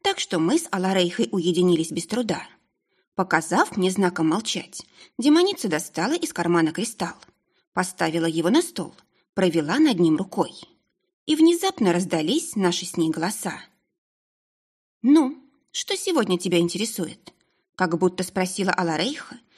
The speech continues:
хотя на самом деле она молчала. Звук лился из кристалла. "Ты обещала подыскать аналог той книги. Я ее возвращала недавно", ответила я. Удивительно,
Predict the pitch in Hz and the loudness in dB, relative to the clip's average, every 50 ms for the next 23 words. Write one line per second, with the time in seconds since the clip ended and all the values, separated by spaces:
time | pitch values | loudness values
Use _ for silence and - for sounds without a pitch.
0 | _ _ _ - - 196 190 - 185 175 170 175 - - 185 247 311 330 302 233 | _ _ _ -8 -6 -6 -2 0 0 0 0 -2 -4 -4 0 2 4 4 4 4
1 | 185 180 175 170 - - 185 175 170 160 165 175 190 - - - 190 156 165 - | 2 2 2 2 0 0 0 0 0 0 -2 -4 -4 -6 -6 -6 -6 -6 -8 -12
2 | - - _ _ _ _ _ _ _ _ _ _ - 185 170 160 180 170 180 175 | -18 -20 _ _ _ _ _ _ _ _ _ _ -10 -8 -6 -4 -2 -4 -2 -2
3 | - 175 165 165 170 170 - - - - 214 165 - - 175 175 - - 214 185 | -2 -2 0 -2 -2 -2 -4 -4 -4 -4 -6 -6 -6 -6 -8 -8 -6 -4 -2 -2
4 | 160 156 - - - _ _ _ _ _ _ _ _ _ _ _ _ _ _ _ | -2 -4 -8 -14 -18 _ _ _ _ _ _ _ _ _ _ _ _ _ _ _
5 | _ _ _ _ _ _ - - 202 208 - 202 190 170 185 180 - - - 185 | _ _ _ _ _ _ -4 -4 -4 -2 -2 -2 -2 -2 -2 -2 -4 -4 -4 -2
6 | 240 320 339 320 - 190 170 196 185 - - 196 196 185 - - 196 190 190 180 | -2 -2 -2 -2 -2 -2 -4 -4 -4 -4 -4 -4 -4 -4 -6 -4 -2 0 0 0
7 | 175 170 175 175 - - 294 311 - - 320 285 220 - - - - - _ _ | 0 0 -2 -4 -4 -4 -4 0 4 6 6 6 4 2 -4 -12 -16 -18 _ _
8 | _ _ _ _ _ _ _ - 180 165 185 190 180 175 190 185 196 165 175 190 | _ _ _ _ _ _ _ -12 -8 -2 0 0 0 0 0 0 0 0 0 0
9 | 185 185 180 - - 185 175 185 247 311 320 349 320 240 180 190 175 170 247 - | -2 -2 -2 -4 -4 -4 -2 2 2 2 4 4 2 0 0 -4 -6 -8 -8 -14
10 | _ _ _ _ _ _ _ _ - - 180 175 - 170 175 165 - - 175 156 | _ _ _ _ _ _ _ _ -8 -8 -8 -4 -2 0 0 0 0 -2 -4 -4
11 | 160 147 - - - _ _ _ _ _ _ _ - - 196 147 156 208 285 - | -4 -6 -8 -10 -16 _ _ _ _ _ _ _ -6 -4 -2 -2 -2 -2 -4 -4
12 | - _ _ _ _ _ _ _ _ _ _ - 185 170 165 262 294 320 269 - | -8 _ _ _ _ _ _ _ _ _ _ -8 -8 -4 -2 0 0 0 0 -2
13 | - 165 - - | -4 -10 -10 -12